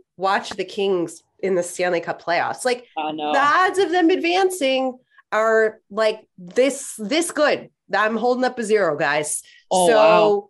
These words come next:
Speaker 2: wow.
Speaker 1: you need to get your butt down to crypto and go see them play and cheer them on and go see our friends and go say hi to everybody. I'll, I'll hook you up with my girl, Alma. She's a good friend and listener of the podcast.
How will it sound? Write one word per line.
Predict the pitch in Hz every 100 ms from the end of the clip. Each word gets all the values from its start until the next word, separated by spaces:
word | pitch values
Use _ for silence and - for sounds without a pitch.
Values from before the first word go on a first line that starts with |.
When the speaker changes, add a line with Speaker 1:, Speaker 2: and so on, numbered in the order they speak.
| _
Speaker 2:
wow. | - - _ _ 196
Speaker 1:
you | 277 339
need | 320 311 226
to | 262
get | 226 226
your | 190
butt | 220 285
down | 302 254 240 247 240
to | 226
crypto | 214 214 202 - 165 160 160 156 -
and | 170 151 _ -
go | 220 240
see | 247 - 226 220
them | 185 180 180
play | - 170 151 147 151 - -
and | 156
cheer | - - 214 220
them | 269 254
on | 196 185 180 180 180 - _
and | - 196
go | 185 185
see | 196 247 240
our | 262
friends | 254 247 226 214 214 214 220 - - _ -
and | 156
go | 170
say | 226 254
hi | 240 220 233
to | 233
everybody. | 208 214 196 208 208 208 196 196
I'll, | - 175 170 -
I'll | 170
hook | 165 190
you | 240
up | 226
with | 240 247
my | 247
girl, | 247 247 254
Alma. | 240 233 247 240 240
She's | 240 220 214
a |
good | 214 220
friend | - 220 240
and | 226
listener | 226 226 220 220
of |
the | 220
podcast. | 233 196 208 233 208 185 - -